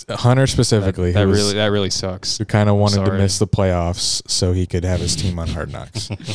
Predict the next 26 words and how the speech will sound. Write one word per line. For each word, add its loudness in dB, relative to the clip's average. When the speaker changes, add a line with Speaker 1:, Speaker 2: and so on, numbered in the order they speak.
Speaker 1:
Um, 2
so 4
we'll 0
talk 4
about 4
the 2
Jags. 4
The 0
same 2
Jags 2
that 4
at 0
one 2
point 0
in -4
the 0
season 0
had 0
a -2
ninety-six 0
to -6
ninety-nine 2
percent -2
chance -2
of -2
making 0